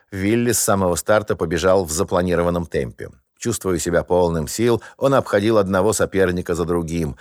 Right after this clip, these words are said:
Его охватила эйфория. «Поверить не могу, что я действительно здесь», думал он, пробегая по набережной Алии Драйв, где перед ним открывались те самые знаменитые потрясающие виды, которые он разглядывал на фотографиях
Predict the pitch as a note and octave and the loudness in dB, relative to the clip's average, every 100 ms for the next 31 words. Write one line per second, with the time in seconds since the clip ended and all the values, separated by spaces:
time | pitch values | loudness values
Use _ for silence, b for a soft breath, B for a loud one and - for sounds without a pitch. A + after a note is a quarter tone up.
0 | B B _ D#2+ D2+ F2+ E3 - G#2+ - | B B _ -6 -2 2 2 2 -4 -2
1 | C#2+ - F2+ F2+ E2 E2+ D2 D2 C#2 D2+ | -6 -2 0 2 0 -2 -4 -4 -2 -4
2 | C2+ A1+ _ _ _ - A2 C#3 F2 - | -4 -8 _ _ _ 0 2 2 0 -4
3 | E2 E2+ G2 - G2 E2+ D#2+ - - C3+ | -2 -2 -4 -2 -2 -2 -2 -6 -8 -6
4 | A#2+ A2+ F2+ D2 G2+ E2 F2+ F#2+ F2 - | -2 -2 -2 -2 -2 -2 -2 0 0 -2
5 | C3+ C3 G#2 F#2+ F#2+ G#2+ G#2+ F#2+ F2 D#2+ | -2 -2 0 -2 2 4 4 4 0 0
6 | G#2 F#2+ F#2 E2+ F#2 F2+ B B B G#2 | 0 0 0 -2 -2 -2 B B B 2
7 | A#2 A2+ G#2+ G#2 G2 F#2+ D2+ - D#2+ F#2+ | 4 4 2 2 4 4 2 -2 -2 0
8 | E2+ F#2 E2+ D#2+ F#2+ C3+ A#2+ B - C3 | 0 0 0 0 -2 -2 -4 B 0 0
9 | - A2 G#2 G2 A2 G#2 F2+ - G2 - | 0 0 4 6 6 4 -2 -2 -2 2
10 | G2 G#2 F#2+ F2+ D2+ F2 E2+ F#2+ G2 G2 | 2 4 2 0 -2 -2 0 -2 -2 -2
11 | F2 F2+ F2 - E2+ D#2+ - - D#2 D#2+ | -4 -4 -4 0 0 0 -4 -6 -4 -2
12 | D3+ D3+ C3+ A#2+ B2+ B2 A#2 A2 G2 D#2+ | -2 -2 -2 0 2 2 4 4 2 0
13 | D2+ G#2+ G#2 F#2+ F2+ F2 - - D2+ D2 | 2 2 4 2 0 -2 -6 -6 -4 0
14 | F#2+ E2+ E2+ D#2 | 0 0 -4 -6